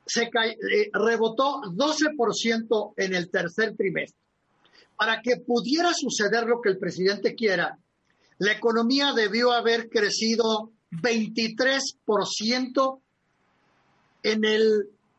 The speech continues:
en el tercer trimestre para poder estar como el primer trimestre del dos mil diecinueve. O sea, la economía va a caer. Tú y yo dijimos en enero, y todavía no salíamos de la pandemia, que la economía caería este año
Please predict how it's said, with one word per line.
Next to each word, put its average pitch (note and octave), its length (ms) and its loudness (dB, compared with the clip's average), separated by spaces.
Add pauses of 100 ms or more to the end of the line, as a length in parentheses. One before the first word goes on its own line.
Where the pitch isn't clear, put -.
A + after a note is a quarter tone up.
en G#3 160 0
el G3+ 160 -2
tercer C#4 400 -2
trimestre C4 520 0 (500)
para A3 260 0
poder A#3 240 2
estar D4 420 0
como A#3+ 240 2
el A#3 120 -2
primer A#3+ 440 0
trimestre A3 480 0
del F#3+ 140 2
dos F3 180 -4
mil F#3+ 120 -2
diecinueve. E3+ 360 -6
O - 60 -20
sea, G3+ 160 -2 (640)
la B3+ 160 2
economía C#4 500 2
va D4 100 4
a D4 60 -4
caer. C#4 400 -2 (360)
Tú D4+ 80 2
y C#4+ 80 4
yo D4 100 4
dijimos C#4+ 480 0
en G#3+ 140 0
enero, B3+ 480 0
y A3+ 160 -2
todavía B3+ 240 2
no B3 100 2
salíamos A3 360 2
de G3+ 80 2
la F#3 120 0
pandemia, C4 500 0 (400)
que G#3 120 0
la G#3 80 0
economía A3 500 0
caería A3 320 0
este A3 240 -2
año A#3 400 0